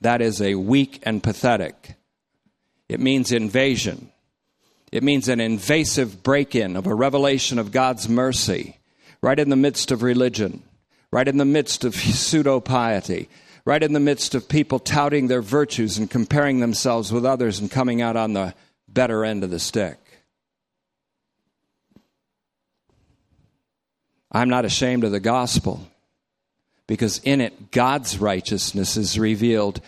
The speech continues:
from faithfulness to faithfulness. And do you know what that means? It's revealed by God's faithfulness to his son's faithfulness to justify his son. Who gets justified?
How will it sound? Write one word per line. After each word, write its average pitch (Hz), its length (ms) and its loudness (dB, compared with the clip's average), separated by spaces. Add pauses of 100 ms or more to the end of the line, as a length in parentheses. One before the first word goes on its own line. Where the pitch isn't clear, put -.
(220)
from 110 280 0
faithfulness 139 680 0
to 120 100 -2
faithfulness. 113 640 0
And 104 120 0
do 113 40 2
you 117 80 2
know 135 100 0
what 135 120 -2
that 135 200 0
means? 139 400 -2 (300)
It's 120 240 -4
revealed 127 760 2 (240)
by 110 200 0
God's 131 800 0
faithfulness 104 880 -2 (260)
to 127 200 2
his 107 260 2
son's 123 680 0 (120)
faithfulness 101 880 -2 (720)
to 117 100 2
justify 127 800 0
his 110 220 0
son. 110 380 0
Who 165 260 2
gets 170 260 0
justified? 156 800 0